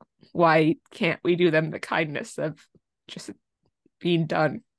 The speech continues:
and crossing over? Um, 'cause sh-, I think if she was in her right mind, she wouldn't wanna live the way she's living. You know, she's, she was always a very,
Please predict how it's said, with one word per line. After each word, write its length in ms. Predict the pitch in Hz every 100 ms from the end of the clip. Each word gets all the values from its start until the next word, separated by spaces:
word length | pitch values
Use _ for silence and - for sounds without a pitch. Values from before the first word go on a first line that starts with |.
| _ - _ _ _ _ _
and 100 | 185
crossing 380 | - 175 - -
over? 300 | - - - - _ _ _ _ _ _ _ _ _ _ _ -
Um, 400 | 185 170 151 - _ _ _ _ _ _ _ _ -
'cause 240 | - -
sh-, 220 | - - - _ _
I 120 | 175
think 200 | 170 156
if 100 | 165
she 160 | - 175
was 160 | 180
in 120 | 147 165
her 140 | 233
right 220 | 170 143
mind, 260 | 147 139 156
she 180 | - 180
wouldn't 180 | 202
wanna 160 | - 143
live 200 | 147 151
the 100 | -
way 120 | -
she's 280 | - - -
living. 320 | 143 170 214 - _ _ _ _ _ _ _ _ _ _ -
You 160 | -
know, 120 | - 220
she's, 420 | - 170 170 - _ _ _ _ _ _ _ _ _ _ _ _
she 240 | - 190
was 160 | 196 170
always 300 | 160 156 160
a 40 |
very, 560 | 147 151 156 147 -